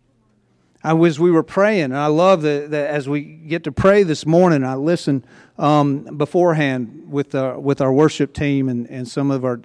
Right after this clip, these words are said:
church ministry leaders. Anybody that's gonna encounter God today is gonna encounter it through us. The, the incense isn't burning in the corner, and he's not gonna appear in that, in here today,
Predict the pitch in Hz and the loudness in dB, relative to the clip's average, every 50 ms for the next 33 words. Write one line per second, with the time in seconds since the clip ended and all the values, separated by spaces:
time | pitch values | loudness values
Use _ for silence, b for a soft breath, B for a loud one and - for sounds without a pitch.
0 | _ _ - - 151 135 - - 139 139 135 127 - - 135 127 127 139 147 147 | _ _ -6 -4 -4 -4 -4 -4 -4 -4 -4 -4 -4 -4 -4 0 2 2 4 4
1 | 139 135 123 - - b b b b b b b b b b b b b b _ | 2 0 -2 -4 -8 b b b b b b b b b b b b b b _
2 | _ _ _ _ _ _ _ _ _ _ _ _ _ _ _ _ _ _ _ _ | _ _ _ _ _ _ _ _ _ _ _ _ _ _ _ _ _ _ _ _
3 | _ _ _ _ _ _ _ _ _ 226 226 190 175 - _ _ _ _ _ 190 | _ _ _ _ _ _ _ _ _ -20 -20 -20 -20 -20 _ _ _ _ _ -20
4 | 175 170 _ _ - 190 208 254 247 262 247 220 170 - - 190 180 160 143 123 | -20 -20 _ _ -4 0 2 2 2 2 0 0 -2 -2 -2 -2 0 0 -2 -4
5 | - - - - 175 170 151 135 127 123 135 139 139 135 120 - 127 117 127 120 | -8 -10 -8 -6 -4 -4 -4 -4 -4 -4 -2 -2 -2 -4 -6 -8 -10 -8 -8 -6
6 | 117 117 120 127 117 131 143 143 139 131 127 120 - - - 170 170 170 156 135 | -6 -6 -8 -8 -8 -6 -4 -4 -4 -6 -8 -10 -12 -12 -8 -6 -4 -2 -2 -2
7 | 120 - - _ - - 143 135 127 - 135 123 101 - - - - - - - | -4 -6 -10 _ -8 -6 -4 -4 -4 -6 -8 -8 -8 -10 -14 -18 -20 -20 -20 -20
8 | _ _ _ _ _ _ _ _ _ _ _ _ _ _ _ _ _ _ _ _ | _ _ _ _ _ _ _ _ _ _ _ _ _ _ _ _ _ _ _ _
9 | _ _ _ _ _ _ - 151 151 147 147 147 165 180 180 208 240 226 - 226 | _ _ _ _ _ _ 0 0 0 0 0 -4 -4 0 2 2 2 2 2 2
10 | 202 190 170 - 190 180 - - 147 131 147 160 160 156 151 143 143 135 127 123 | 2 2 2 2 2 2 4 2 0 2 2 4 4 4 4 4 4 2 0 -2
11 | - - 147 139 139 131 120 117 110 107 117 135 147 139 123 143 147 147 143 110 | -4 -4 -2 0 0 0 0 -2 -4 -6 -4 -4 -4 -2 -2 -2 -2 -2 -4 -6
12 | - 135 123 113 - - 131 131 127 120 117 113 104 107 110 98 92 - _ _ | -6 -8 -8 -8 -8 -10 -10 -8 -8 -8 -8 -6 -8 -8 -8 -10 -12 -16 _ _
13 | 123 120 _ _ _ _ _ 151 143 120 104 127 117 110 110 - 127 110 107 95 | -20 -20 _ _ _ _ _ -10 -10 -8 -6 -6 -8 -8 -10 -12 -12 -12 -12 -12
14 | 85 - - _ | -14 -18 -20 _